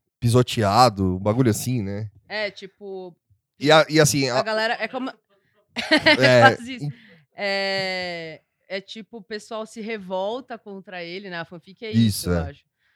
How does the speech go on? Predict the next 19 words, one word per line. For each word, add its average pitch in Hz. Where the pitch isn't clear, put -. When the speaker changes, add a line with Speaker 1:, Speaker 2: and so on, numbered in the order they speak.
Speaker 2:
E 180
uma 185
coisa 185
meio, 175
é, 170
ele 175
é, 175
tipo, 214
linchado, 185
né? 123
A -
Speaker 1:
Linchado, 113
Speaker 2:
ideia 180
Speaker 1:
é. 202
Speaker 2:
da 208
fanfic 208
é 233
isso, 208
assim. 143